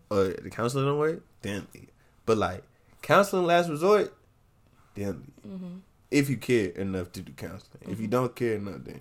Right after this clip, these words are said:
Speaker 1: mm.
Speaker 2: But yeah, I guess just mean, like, exhausting all options.
Speaker 1: Yeah,
Speaker 2: So that will
Speaker 1: definitely.
Speaker 2: be included.
Speaker 1: Yeah.
Speaker 2: But that goes with jobs, that goes with relationships, like, knowing that even if you are potentially giving up, that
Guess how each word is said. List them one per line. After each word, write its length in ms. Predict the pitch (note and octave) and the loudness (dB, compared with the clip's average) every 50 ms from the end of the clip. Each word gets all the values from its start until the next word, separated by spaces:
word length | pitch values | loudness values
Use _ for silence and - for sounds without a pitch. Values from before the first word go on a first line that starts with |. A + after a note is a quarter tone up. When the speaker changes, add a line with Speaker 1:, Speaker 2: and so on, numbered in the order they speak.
| - - | -16 -16
Speaker 1:
mm. 120 | - - - - - - - | -16 -16 -16 -18 -18 -8 -4
Speaker 2:
But 120 | A3 A#3+ | -2 0
yeah, 240 | C4 C4+ C4 B3 G#3 | 2 2 2 2 0
I 100 | G3 A3 | -2 -2
guess 140 | A#3+ D4 C#4 - | -4 -4 -4 -6
just 120 | C#4 B3 | -6 -4
mean, 160 | B3+ C4 B3 | -4 -2 -2
like, 100 | A#3 G3+ | -2 -2
exhausting 720 | F#3+ F#3 F#3 E3+ D#3+ F3 E3+ E3+ E3+ - - - F3 D#3+ | -2 -2 -4 -4 -4 -2 -2 -2 -2 -4 -6 -8 -8 -6
all 280 | - - D#3+ D#3+ D#3+ - - | -4 -2 -2 0 0 0 0
options. 420 | D#3 D#3 D3+ - - - B2 B2 | 0 -2 -2 -4 -8 -2 2 4
Speaker 1:
Yeah, 80 | A#2 - | 4 4
Speaker 2:
So 220 | - F3+ E3+ D#3+ | 4 2 0 0
that 200 | D#3+ E3 E3 E3 | 0 0 0 0
will 60 | E3+ E3+ | 2 4
Speaker 1:
definitely. 220 | C3+ D3 C#3+ - | 4 4 4 4
Speaker 2:
be 60 | A2+ | 0
included. 480 | G2 - E3 E3 D#3+ D3+ D3 - - - - - - - - - | -4 -4 -6 -6 -6 -6 -8 -10 -12 -14 -18 -20 -20 -20 -14 -8
Speaker 1:
Yeah. 140 | - C#3+ - - - - - | -6 -6 -6 -6 -8 -8 -2
Speaker 2:
But 240 | F3 E3+ E3+ E3+ - | 0 0 0 0 0
that 240 | F3 E3+ F3 E3+ F3 | 2 2 2 2 2
goes 400 | F3+ E3+ E3+ E3+ E3+ E3+ E3+ - | 2 2 2 0 -2 -4 -6 -8
with 200 | D#3 D3+ - - | -10 -10 -10 -6
jobs, 480 | - E3+ F3+ F3+ F#3+ F#3+ F#3+ F#3+ F3+ F3+ | 0 2 4 6 6 6 4 2 0 -2
that 100 | F3+ F3+ | -4 -4
goes 200 | F3+ F3 E3+ - | -4 -6 -6 -8
with 120 | E3 E3+ | -12 -12
relationships, 920 | D#3+ - F3 E3 E3+ F3+ F3+ - F3+ - - F#3 F3 F3 F3 F3 - - | -12 -8 -4 -2 -2 -2 -2 -4 -10 -8 -2 0 2 2 2 0 -4 -6
like, 300 | E3 E3 E3 D#3+ - - _ _ _ _ _ _ _ _ _ _ _ _ _ - - _ - | -6 -6 -6 -8 -12 -16 _ _ _ _ _ _ _ _ _ _ _ _ _ -20 -20 _ -10
knowing 880 | - F3+ E3+ E3+ D#3+ E3 E3 E3 E3 E3+ E3 E3 E3 E3 E3+ F3 F3 - _ _ _ _ _ _ | -8 -6 -4 -2 -2 -2 -4 -4 -4 -4 -6 -6 -6 -8 -10 -12 -14 -16 _ _ _ _ _ _
that 280 | - E3 D#3+ D#3 - - _ _ - | -2 0 0 0 -2 -6 _ _ -6
even 260 | F3 F3+ E3+ F3 E3+ | -6 -4 -2 -2 -2
if 140 | E3 E3 - | -2 -4 -6
you 140 | E3 - | -6 -2
are 320 | - C#3+ D#3+ D#3+ D#3+ D#3+ - | 0 2 4 4 4 2 0
potentially 600 | - - E3+ - E3+ D#3+ D#3 - E3 D#3+ D#3 D#3 | -2 -6 -6 -4 -4 -4 -4 -4 -6 -6 -6 -6
giving 400 | D#3 D3+ E3 E3 D#3 D#3+ D#3 D#3+ | -2 0 0 0 2 0 -2 -2
up, 240 | D#3+ D#3 - - _ _ _ _ _ _ _ _ _ _ _ - | -4 -4 -4 -8 _ _ _ _ _ _ _ _ _ _ _ -10
that 400 | - E3 E3+ D#3+ D#3 D3+ - - | -4 0 2 2 2 2 0 -4